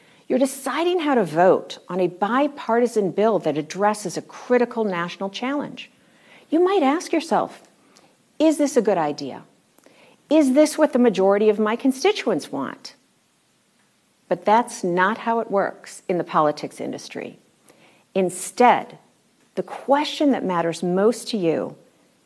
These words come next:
is, "Will I win my next party primary if I vote for this bill?"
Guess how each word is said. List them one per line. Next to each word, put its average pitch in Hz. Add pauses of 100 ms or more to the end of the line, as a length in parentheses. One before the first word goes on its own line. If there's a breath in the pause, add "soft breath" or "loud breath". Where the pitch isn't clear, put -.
(320)
is, 165
"Will 160 (120)
I 196
win 165 (260)
my 160
next 151
party 147 (140)
primary 151
if -
I 151
vote 151
for 190
this 202
bill?" 285